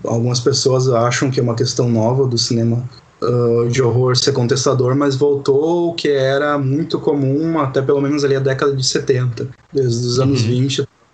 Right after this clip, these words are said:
Speaker 1: anos setenta, o cinema de horror, ele é contestador por si só, assim, sabe? Ele
Speaker 2: Uhum.
Speaker 1: vai falar sobre os problemas da sociedade, ele vai falar sobre esses problemas na,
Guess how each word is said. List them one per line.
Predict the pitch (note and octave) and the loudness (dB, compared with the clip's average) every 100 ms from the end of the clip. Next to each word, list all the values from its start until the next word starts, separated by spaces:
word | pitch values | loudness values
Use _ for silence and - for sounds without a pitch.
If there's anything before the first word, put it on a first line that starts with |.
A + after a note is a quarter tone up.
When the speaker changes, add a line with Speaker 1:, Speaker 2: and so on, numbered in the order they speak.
| _ A#2+ | _ -6
Speaker 1:
anos | A#2+ | -4
setenta, | - C#3 A#2 A#2 B2+ | -2 -2 0 -2 -2
o | |
cinema | - B2+ B2 | -2 -2 0
de | B2+ | 0
horror, | A2+ A#2+ A#2+ | 0 0 0
ele | B2+ | 0
é | B2+ B2+ - - - - | 0 -2 -6 -20 -20 -6
contestador | B2+ A#2+ B2+ - C3 B2 A#2+ | -4 0 -2 0 0 0 0
por | B2 C3 | -2 -2
si | C3 C3+ | -2 -4
só, | - - B2 A#2+ | -2 0 0 0
assim, | A2+ A#2+ A2+ | 0 -4 -4
sabe? | - A#2 B2 B2+ - - - | -2 -2 -2 -6 -16 -20 -6
Ele | - A2 | -2 0
Speaker 2:
Uhum. | |
Speaker 1:
vai | A2 A2 A#2 | 0 2 0
falar | - A#2+ A2+ - | 0 0 -2 -6
sobre | - - - A#2 A#2 A2+ A2+ | -16 -14 -4 0 2 2 0
os | A2 - | -2 -4
problemas | B2 A#2 A#2 A#2+ A#2 | 0 2 2 0 0
da | A#2 | 0
sociedade, | - A2 G#2+ G2+ B2 C3 B2 A#2 A2+ A2+ | 0 -2 -2 0 0 2 2 0 -2 -2
ele | A#2 | -4
vai | A#2 A#2 A#2 A2+ | -2 -2 -2 -4
falar | - A#2 A2+ A2 | -4 -2 -2 -2
sobre | - G#2+ | -2 -2
esses | G#2+ - | -2 -4
problemas | - A#2+ A#2 A#2 A#2+ | -4 -2 0 0 -2
na, | A#2 | -2